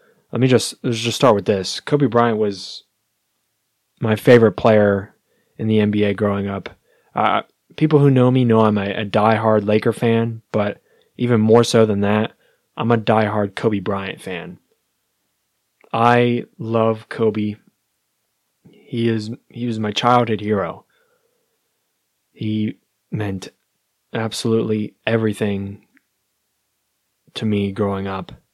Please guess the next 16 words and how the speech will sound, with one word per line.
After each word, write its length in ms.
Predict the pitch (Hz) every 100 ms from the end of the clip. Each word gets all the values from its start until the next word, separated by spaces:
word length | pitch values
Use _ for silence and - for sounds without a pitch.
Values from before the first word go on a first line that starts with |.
| _ _ _ _ _ _ _ _ _ _ _ _
'Cause, 140 | - 113
you 80 | 123
know, 100 | 120
growing 240 | 131 120
up, 200 | 110 - - -
kids, 580 | 123 113 107 - - - _ _ _ _ _ _ _ _ _ _ _ _ _ _ _ _
they 100 | 123
always 240 | 117 113 110
have 160 | 113
that 160 | 110 101
dream 260 | 113 107
of 200 | 104 92
playing 360 | - 113 107 104
a 60 | 98
professional 460 | 107 110 104 107
sport, 520 | 101 110 104 104 110